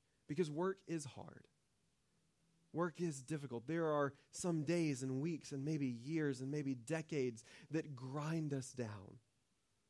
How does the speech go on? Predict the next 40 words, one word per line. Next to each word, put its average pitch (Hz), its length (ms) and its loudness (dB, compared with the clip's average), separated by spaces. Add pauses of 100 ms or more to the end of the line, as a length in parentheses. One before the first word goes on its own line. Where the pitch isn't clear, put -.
(960)
It 110 120 -8
wears 165 400 4
on 139 100 0
our 131 80 0
bodies. 135 540 2
It 107 80 0
wears 156 280 0
on 143 100 2
our 127 100 0
minds. 143 440 2
It 123 100 0
wears 160 320 2
even 180 280 0
on 151 220 -2
our 131 240 0 (260)
spirits. - 920 -8 (1400)
And 120 100 0
if 131 100 0
you've 160 120 2
had 170 260 4
seasons, 180 460 0
or 135 80 2
maybe 156 220 2
you're 156 160 2
in 160 120 2
a 165 60 0
season 156 360 -2
now 160 260 4
where 139 260 6 (240)
it's - 260 4
just 156 360 0
work 147 340 0
and 135 160 0
work 151 300 2
and 135 120 0
work 151 260 4
and 139 120 2
work, 147 220 2
and 139 80 4
it - 100 -2